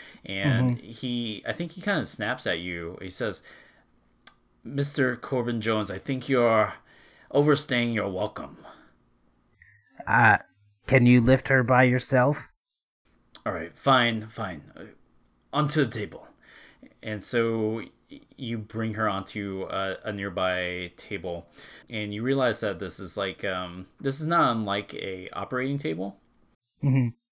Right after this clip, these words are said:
Speaker 1: He begins to, uh, take out more equipment to, like, test her blood pressure,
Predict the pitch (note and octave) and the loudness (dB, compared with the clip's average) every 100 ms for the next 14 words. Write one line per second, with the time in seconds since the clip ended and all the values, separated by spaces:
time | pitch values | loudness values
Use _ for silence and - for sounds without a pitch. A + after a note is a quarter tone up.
0 | _ _ - C3 C#3+ C3+ D3+ D3 - - | _ _ -18 -6 -2 0 0 -2 -2 -2
1 | B2+ A#2+ A#2 A2 F#2 G#2+ G2+ A#2+ G#2+ G#2 | 0 0 0 -2 2 2 0 -4 0 0
2 | F#2+ F#2+ G#2 G2+ F#2+ - E2+ F#2+ - F#2+ | 0 -4 -2 -2 -2 -4 -6 -8 -8 -6
3 | F2 - - G2+ - - - F#2+ F2 E2 | -6 -8 -10 -8 -6 -8 -8 -6 -6 -6
4 | G2 G2 - G2 - G2+ F#2 F2+ | -4 -4 -4 -4 -2 -2 -2 -4